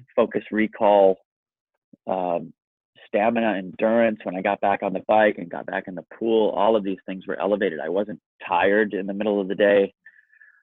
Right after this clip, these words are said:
which it started happening at the age of, I was, what, thirty, thirty-two, thirty-three. So yeah, I just kinda went back to this Ayurvedic doctor and said, "Hey, you know, can I take this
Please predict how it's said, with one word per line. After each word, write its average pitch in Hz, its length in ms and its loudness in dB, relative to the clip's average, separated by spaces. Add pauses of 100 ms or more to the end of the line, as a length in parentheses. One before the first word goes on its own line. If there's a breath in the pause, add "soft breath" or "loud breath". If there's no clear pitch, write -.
(220 soft breath)
which 104 240 -4
it - 120 -12 (120)
started 98 300 2
happening 98 520 -4
at 92 120 -12
the 95 120 -6
age 92 220 -4
of, 92 100 -10 (260)
I 90 80 -16
was, 85 160 -18
what, - 160 -12 (140)
thirty, 87 360 -10 (120)
thirty-two, 87 500 -10
thirty-three. 92 560 -10 (840 soft breath)
So 120 60 2
yeah, 151 160 6
I 127 60 4
just 107 160 -8
kinda 123 220 -6
went 123 140 -6
back 117 200 0
to - 80 -12
this 113 120 -6
Ayurvedic 117 440 0
doctor 117 380 0
and 110 180 -8
said, 104 100 -6
"Hey, 113 300 0 (320)
you 120 100 -10
know, 113 140 -4
can 123 140 -10
I 123 100 -6
take 117 240 -2
this 117 120 -6